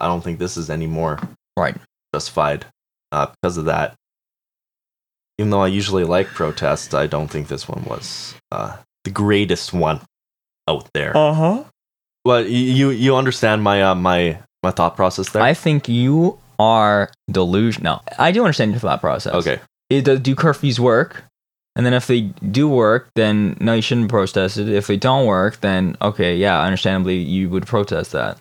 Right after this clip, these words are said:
Speaker 1: Yeah.
Speaker 2: That makes sense.
Speaker 1: Yeah, okay. I just wanted to make sure.
Speaker 2: Yeah, no problem.
Speaker 1: <laughs>
Speaker 2: Yeah, but speaking about protest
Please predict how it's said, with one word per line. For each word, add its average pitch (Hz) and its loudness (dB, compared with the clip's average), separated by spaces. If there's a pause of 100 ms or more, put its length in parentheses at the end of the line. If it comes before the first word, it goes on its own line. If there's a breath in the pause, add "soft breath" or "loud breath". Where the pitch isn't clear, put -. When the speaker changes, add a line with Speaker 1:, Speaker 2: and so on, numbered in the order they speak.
Speaker 1:
Yeah. 87 0 (500)
Speaker 2:
That 92 -2
makes 92 -4
sense. - -8 (340)
Speaker 1:
Yeah, - -6 (120)
okay. 80 -2 (180)
I 98 2
just 104 -4
wanted 98 2
to - -8
make 85 -4
sure. - -6 (180)
Speaker 2:
Yeah, 143 2
no 120 -2
problem. - -4
Speaker 1:
<laughs> - -16
Speaker 2:
Yeah, 143 2
but 120 0
speaking 226 0
about 135 0
protest - -8